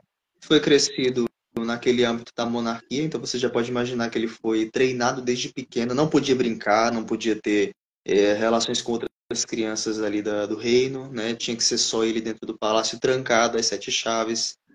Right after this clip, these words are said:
Aí a gente pega muito os elementos de The Crown. Mas assim,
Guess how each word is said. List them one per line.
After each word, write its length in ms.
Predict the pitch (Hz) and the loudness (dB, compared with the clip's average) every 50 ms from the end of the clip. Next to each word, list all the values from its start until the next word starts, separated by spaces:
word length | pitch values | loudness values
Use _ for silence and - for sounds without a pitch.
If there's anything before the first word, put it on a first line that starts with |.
| _ - | _ -2
Aí 80 | - 110 | 0 2
a 60 | 113 | 2
gente 180 | 117 135 - - | 2 0 0 2
pega 200 | - 135 131 135 | 2 2 2 2
muito 240 | 131 127 127 127 135 | 2 0 2 2 2
os 100 | 131 135 | 2 4
elementos 600 | 139 131 - _ _ _ - 127 131 123 127 127 | 2 2 0 _ _ _ -6 -4 -4 -4 -4 -4
de 100 | 131 127 | 0 0
The 100 | 127 127 | 0 0
Crown. 300 | 127 - 101 87 - - _ _ _ _ _ _ _ - | 0 0 -2 -2 -2 -6 _ _ _ _ _ _ _ -6
Mas 280 | 117 120 123 139 139 | 0 2 2 4 4
assim, 300 | 160 160 - - 170 139 | 4 4 4 4 2 0